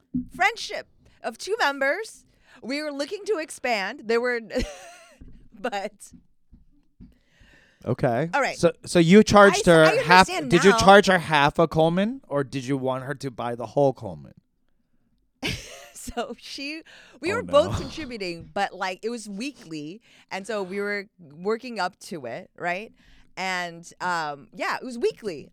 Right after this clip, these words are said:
Speaker 1: I'm serious about saving.
Speaker 2: Okay.
Speaker 1: And so we're gonna buy this Coleman, and so we got there.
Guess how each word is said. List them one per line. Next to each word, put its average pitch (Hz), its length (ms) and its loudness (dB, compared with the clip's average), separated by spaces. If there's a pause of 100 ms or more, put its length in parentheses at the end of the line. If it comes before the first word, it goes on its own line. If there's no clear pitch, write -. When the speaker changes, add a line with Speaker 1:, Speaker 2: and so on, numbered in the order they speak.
(100)
Speaker 1:
I'm 554 140 0
serious 523 480 -6
about 339 200 -2
saving. 262 560 -6 (240)
Speaker 2:
Okay. 156 220 -2
Speaker 1:
And 202 100 2
so 262 120 -4
we're 262 280 -8
gonna 302 180 -12
buy 214 340 -6
this 233 140 -18
Coleman, 208 560 -14
and 196 160 -8
so 220 100 -8
we 202 140 -10
got 196 420 -6
there. 156 460 -8